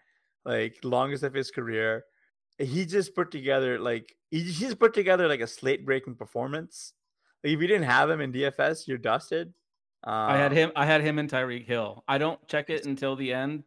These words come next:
Speaker 2: because I don't wanna jinx it, but I'm, I'm feeling good. Sitting here, I'm feeling pretty <laughs> good.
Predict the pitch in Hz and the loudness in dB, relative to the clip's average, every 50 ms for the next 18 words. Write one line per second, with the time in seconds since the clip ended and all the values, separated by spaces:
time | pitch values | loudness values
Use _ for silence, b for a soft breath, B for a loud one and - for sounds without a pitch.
0 | _ _ - 131 127 131 127 127 123 120 117 117 113 110 - _ _ _ _ _ | _ _ -16 -8 -6 -6 -4 -2 -4 -4 -4 -6 -8 -14 -18 _ _ _ _ _
1 | - 123 123 120 117 110 - 117 120 123 - 139 135 139 - 117 - - 120 120 | -10 -8 -8 -8 -10 -10 -10 -10 -12 -10 -8 -8 -8 -6 -6 -8 -6 -4 -4 -6
2 | 117 b b b b b b 143 143 - 202 214 214 208 196 175 156 190 165 143 | -6 b b b b b b -2 2 8 8 8 10 8 6 4 4 4 2 2
3 | 147 - 190 - - 190 190 185 175 160 147 135 - 160 160 160 160 160 160 156 | 2 -2 -4 -4 -2 -2 -2 -2 -2 -2 -2 -4 -2 -2 0 0 0 0 -2 -4
4 | - 156 143 143 143 160 139 - 156 147 156 127 123 113 - 143 143 - | -2 -2 -2 -2 -2 -4 -6 -4 0 2 2 2 0 -2 -4 -6 -8 -8